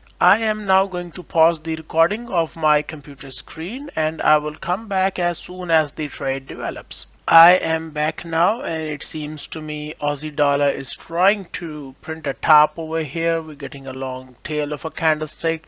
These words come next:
so it might be a good idea to look for an exit. Let me go over to a smaller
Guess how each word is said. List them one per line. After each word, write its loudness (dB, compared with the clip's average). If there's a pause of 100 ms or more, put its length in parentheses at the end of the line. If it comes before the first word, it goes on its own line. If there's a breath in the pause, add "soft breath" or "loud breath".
(140 soft breath)
so -8
it -12
might 2
be -2
a 2
good -2
idea 0
to -12
look -10
for -6
an -6
exit. -6
Let -12
me -14
go -10
over -10
to -12
a -10
smaller -8